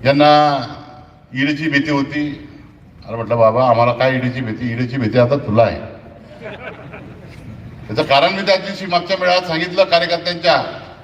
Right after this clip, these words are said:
की दोन हजार चारची पहिली निवडणूक मी विधानसभेची लढलो, त्यावेळेस माझी प्रॉपर्टी होती काहीतरी पाच सहा कोटी रुपये.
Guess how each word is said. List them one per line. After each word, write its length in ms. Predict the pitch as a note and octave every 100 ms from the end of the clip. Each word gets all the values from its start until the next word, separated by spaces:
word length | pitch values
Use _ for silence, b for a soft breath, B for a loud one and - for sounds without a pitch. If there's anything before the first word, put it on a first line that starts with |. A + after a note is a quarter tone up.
| - - - - - - - - - - - - - - - - - - -
की 80 |
दोन 180 | D3 E3+
हजार 240 | F3 F3 F3
चारची 360 | E3+ D#3+ - - -
पहिली 260 | E3 D#3 F3
निवडणूक 380 | F#3 F3+ F3 F3
मी 60 |
विधानसभेची 600 | F3+ E3+ E3+ E3 D#3+ F3
लढलो, 420 | E3+ E3+ F3+ D#3+ B2 - - - - - - - - - - - - - - - - - - -
त्यावेळेस 400 | D#3 E3 F3+ F3+
माझी 260 | F3 F3 F3
प्रॉपर्टी 500 | E3+ D#3+ D#3+ E3+ F#3
होती 300 | F3 F#3 F3+ E3+ - - - - - -
काहीतरी 200 | D#3 F3
पाच 260 | F3 D3+ -
सहा 100 | F3
कोटी 300 | E3 E3 F3
रुपये. 280 | F3+ E3+